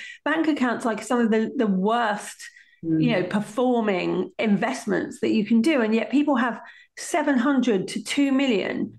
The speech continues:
Speaker 1: sitting in a bank account doing nothing.
Speaker 2: Yeah.
Speaker 1: Um, and I try and tell them, you know, there are other things you can be doing with this, but they're worried that it will all just disappear because they haven't had money before. How do you work with people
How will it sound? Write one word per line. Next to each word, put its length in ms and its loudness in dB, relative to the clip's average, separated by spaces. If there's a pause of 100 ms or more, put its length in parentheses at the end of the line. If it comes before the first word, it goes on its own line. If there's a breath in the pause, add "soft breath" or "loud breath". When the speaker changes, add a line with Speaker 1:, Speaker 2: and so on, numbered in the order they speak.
Speaker 1:
sitting 720 -2
in 160 0
a 60 2
bank 280 -2
account 540 -4
doing 260 2
nothing. 680 -2 (380 loud breath)
Speaker 2:
Yeah. 200 0
Speaker 1:
Um, 320 -4
and 180 2
I 80 4
try 300 0
and 120 2
tell 280 2
them, 120 2
you 120 4
know, 40 2
there 140 2
are 100 2
other 120 -4
things 280 -2
you 60 -2
can 80 4
be 60 0
doing 260 2
with 140 0
this, 280 -2
but 140 -2
they're 160 0
worried 360 2
that 100 0
it 80 -2
will 120 2
all 120 2
just 180 -4
disappear 400 -2
because 220 -2
they 80 0
haven't 260 -4
had 160 -4
money 200 0
before. 500 0 (240 loud breath)
How 320 -2
do 80 0
you 200 6
work 380 0
with 180 0
people 760 2